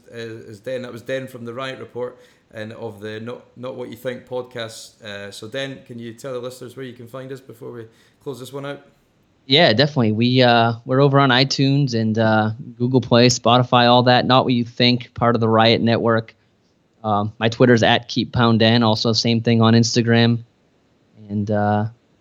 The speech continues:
Speaker 2: and yeah, the riot report dot com is where, uh, where all of our stuff is. So,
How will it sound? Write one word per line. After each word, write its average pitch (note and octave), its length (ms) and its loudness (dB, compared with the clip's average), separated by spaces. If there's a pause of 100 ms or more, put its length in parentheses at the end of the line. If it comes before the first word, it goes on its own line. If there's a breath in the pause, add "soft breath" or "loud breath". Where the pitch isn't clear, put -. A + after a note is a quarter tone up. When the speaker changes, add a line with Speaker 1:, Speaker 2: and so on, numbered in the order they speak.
(640)
Speaker 2:
and A2+ 100 -14
yeah, C3+ 160 6
the G#2+ 100 4
riot A2 280 6
report B2 340 2
dot A#2 200 4
com A2+ 420 -2
is G#2+ 180 -14
where, A2 260 2
uh, A2 300 6
where A#2 220 4
all A#2 140 8
of A#2 120 2
our A2+ 100 4
stuff D3 320 -2
is. F#2 300 -6 (180)
So, G2+ 400 -8